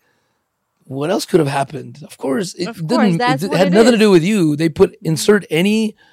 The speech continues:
Speaker 1: male or female into that role, and they're gonna probably have a lot of
Speaker 2: Yeah, it's
Speaker 1: anger
Speaker 2: just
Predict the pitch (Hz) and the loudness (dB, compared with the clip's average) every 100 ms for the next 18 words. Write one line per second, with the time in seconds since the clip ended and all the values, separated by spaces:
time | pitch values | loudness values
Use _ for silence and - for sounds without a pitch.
0 | _ _ - 143 180 208 208 180 208 165 | _ _ -10 -2 2 2 0 0 -2 -2
1 | 151 151 156 156 156 151 156 151 196 190 | -4 -6 -6 -4 -2 -2 -4 -4 -2 -2
2 | 156 147 151 151 147 _ _ _ 170 165 | -6 -8 -8 -10 -12 _ _ _ -12 -8
3 | 147 156 160 160 151 147 143 156 | -8 -8 -10 -10 -10 -10 -8 -8